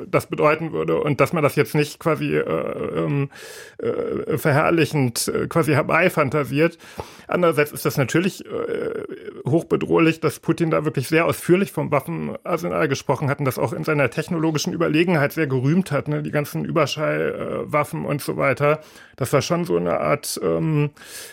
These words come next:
Vorzeigen der Instrumente, wenn man so will, was, was da noch möglich ist, ne? Und ich glaube schon, dass das im Kontext von den, ähm, von den Äußerungen von Macron zu verstehen ist und sozusagen heißt, so hier, ähm, wir ziehen jetzt hier eine rote Linie und wenn ihr über die rübergeht, dann, äh,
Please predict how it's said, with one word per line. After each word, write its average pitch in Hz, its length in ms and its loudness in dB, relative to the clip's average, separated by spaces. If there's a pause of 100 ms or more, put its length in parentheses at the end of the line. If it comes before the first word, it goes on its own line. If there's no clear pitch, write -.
(100)
Vorzeigen 170 460 2
der 160 80 2
Instrumente, 165 680 2
wenn - 300 -6
man 175 240 -2
so 165 120 -2
will, 170 180 0
was, - 280 -4
was 160 160 -2
da 160 100 -2
noch 135 140 0
möglich 151 360 0
ist, 127 180 -4
ne? 156 80 -2
Und 143 100 -2
ich - 120 -10
glaube 160 240 2
schon, 160 200 -2
dass 175 120 2
das - 160 -4
im 139 100 -2
Kontext 151 420 -2
von 165 160 -4
den, 165 260 -2
ähm, 165 440 0 (440)
von 160 120 -2
den 165 140 0
Äußerungen 143 360 2
von 165 180 -4
Macron 151 360 2
zu 160 120 -4
verstehen 87 400 0
ist - 140 0
und - 120 -2
sozusagen 160 560 -2
heißt, 151 260 0
so 160 160 -2
hier, 170 380 0
ähm, - 380 -4 (380)
wir 165 300 -2
ziehen 175 200 0
jetzt 156 180 0
hier 175 100 2
eine 170 80 -2
rote 160 240 2
Linie 175 460 0
und 160 160 -2
wenn 165 100 0
ihr 165 80 0
über 170 200 0
die 165 120 0
rübergeht, 160 720 0
dann, 156 260 -2
äh, - 360 -2